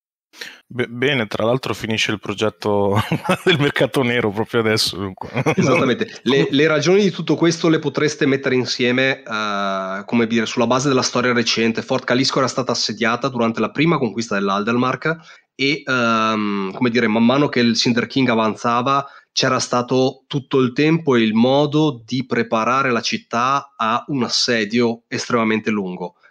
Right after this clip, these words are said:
Speaker 2: che poi non è arrivato perché praticamente su Fort Kalisko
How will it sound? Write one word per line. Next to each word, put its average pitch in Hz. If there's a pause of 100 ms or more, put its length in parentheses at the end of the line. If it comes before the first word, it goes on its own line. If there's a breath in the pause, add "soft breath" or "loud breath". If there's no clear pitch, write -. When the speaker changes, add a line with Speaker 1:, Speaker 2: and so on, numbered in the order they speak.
Speaker 2:
che 120
poi 175
non 139
è 131
arrivato 117
perché 107
praticamente 117
su -
Fort 147
Kalisko 120